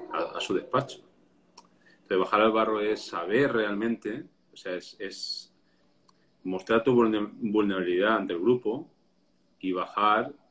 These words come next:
y captar la información real que hay en ese grupo. Sin tener miedo a ello.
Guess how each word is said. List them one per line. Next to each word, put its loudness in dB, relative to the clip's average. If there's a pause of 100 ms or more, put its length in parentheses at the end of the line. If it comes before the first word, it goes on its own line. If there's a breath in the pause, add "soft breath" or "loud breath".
(160)
y -8
captar -6
la 0
información -6
real -2
que -8
hay 0
en -4
ese -14
grupo. -6 (1900)
Sin -2
tener 0
miedo 4
a 0
ello. 2